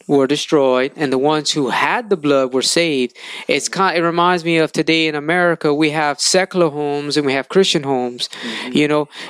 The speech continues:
Speaker 1: they are, you are protected if you have the truth, you have the blood. And the homes today, there's many homes in America, in the world, who don't have the blood. So Satan is going in there, he's destroying, spiritually speaking, you know, their, their morality, he's destroying their, their, their, their families.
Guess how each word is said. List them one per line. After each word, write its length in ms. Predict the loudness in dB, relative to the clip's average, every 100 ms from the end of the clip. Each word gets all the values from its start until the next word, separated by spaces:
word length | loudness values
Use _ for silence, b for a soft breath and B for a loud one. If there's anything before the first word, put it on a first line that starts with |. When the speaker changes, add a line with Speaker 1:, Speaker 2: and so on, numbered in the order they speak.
| B
Speaker 1:
they 220 | 0 2
are, 240 | 4 2 0
you 200 | 4 4
are 100 | 4
protected 580 | 0 -2 -2 0 -2 -2
if 180 | 0
you 100 | 0
have 280 | 0 0 0
the 80 | -2
truth, 500 | 0 4 6 6 2
you 160 | 0 0
have 140 | 0
the 60 | -2
blood. 560 | 0 2 2 0 -2 -8 B B B B
And 560 | -4 -2 -2 -4 -8 -2
the 100 | -2
homes 360 | 2 0 0 -2
today, 300 | 0 0 0
there's 180 | -2 -2
many 240 | -2 0
homes 360 | 2 2 0 0
in 80 |
America, 480 | 0 0 2 0 -2
in 100 | -2
the 80 | 0
world, 380 | 2 2 2 2
who 80 | 2
don't 260 | 2 -2
have 260 | -4 -4 -2
the 80 | -2
blood. 440 | 0 0 -2 -6 B B B
So 160 | 0
Satan 380 | 2 2 2 -2
is 120 | -8
going 300 | 0 2 2
in 120 | 0 0
there, 260 | 0 0
he's 260 | 0 -2 0
destroying, 640 | 0 2 2 2 2 -2
spiritually 560 | -4 -2 0 0 0 0
speaking, 520 | 0 0 -2 -2 -6 B B B B B
you 100 | 0
know, 280 | 2 2 2
their, 220 | 0 0
their 300 | -4 -4 -2
morality, 800 | 0 2 2 2 0 -2 0 0
he's 120 | 2
destroying 600 | 0 0 0 2 2 0
their, 200 | 0 0
their, 280 | 0 -2 0
their, 180 | -2 -2
their 180 | -2 -2
families. 680 | 0 0 0 -2 -4 -4